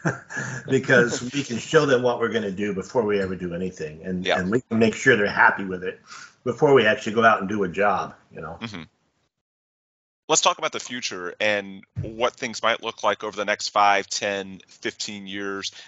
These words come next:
Speaker 2: and some of the changes that are potentially coming down the pike. I, I guess, number one, is there anything that you see coming in regards to changes or trends in the industry? And secondly,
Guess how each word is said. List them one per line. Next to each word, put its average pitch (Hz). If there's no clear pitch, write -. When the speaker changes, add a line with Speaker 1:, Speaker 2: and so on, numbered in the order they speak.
Speaker 2:
and 110
some 110
of 101
the 101
changes 104
that 95
are 98
potentially 98
coming 98
down 95
the 90
pike. 90
I, 123
I 101
guess, 131
number 123
one, 123
is 139
there 127
anything 143
that -
you 123
see 131
coming 131
in 107
regards 110
to 104
changes 113
or 95
trends 117
in 113
the 110
industry? 113
And 101
secondly, 113